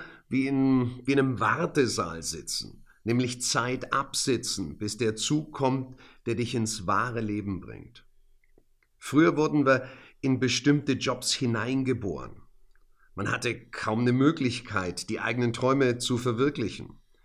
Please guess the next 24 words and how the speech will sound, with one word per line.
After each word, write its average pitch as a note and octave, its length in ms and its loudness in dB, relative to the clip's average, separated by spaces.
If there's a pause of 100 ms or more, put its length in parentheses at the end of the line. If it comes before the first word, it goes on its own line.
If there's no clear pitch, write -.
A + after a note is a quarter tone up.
(300)
Aber A#2+ 140 -2
das A#2+ 160 -2
ist, - 340 -4
ist - 280 -2
heutzutage A#2+ 840 -2
anders. A#2 540 -4 (360)
Früher D3+ 360 6
wärst C#3 240 2
du C3 80 2
vielleicht B2+ 340 2
als A#2 200 0
Sohn C#3 340 4
eines A#2+ 260 2
Schmieds D3 480 0
geboren C3 560 4 (360)
und C3+ 160 2
automatisch A#2 800 2
Schmied F3 300 0
geworden. D#2+ 480 -2 (280)
Ganz C3 280 0
egal, B2+ 380 4
wie C3 120 0
furchtbar D#3 540 0
langweilig C3+ 680 2